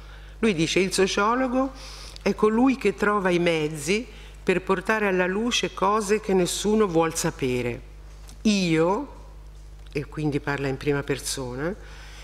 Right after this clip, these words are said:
"io ho voluto essere qualcuno che contribuisce a fornire strumenti di liberazione."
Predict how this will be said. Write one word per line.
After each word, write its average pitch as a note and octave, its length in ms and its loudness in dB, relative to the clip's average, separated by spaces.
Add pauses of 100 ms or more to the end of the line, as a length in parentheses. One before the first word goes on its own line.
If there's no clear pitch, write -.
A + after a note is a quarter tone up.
(140)
"io B3 460 4 (380)
ho F#3+ 100 4
voluto G3+ 380 4
essere G#3 360 2
qualcuno G#3+ 600 2
che F#3+ 160 0
contribuisce F3 680 2
a - 20 0
fornire F#3 440 2
strumenti E3 680 2
di D#3 100 2
liberazione." D3 1040 0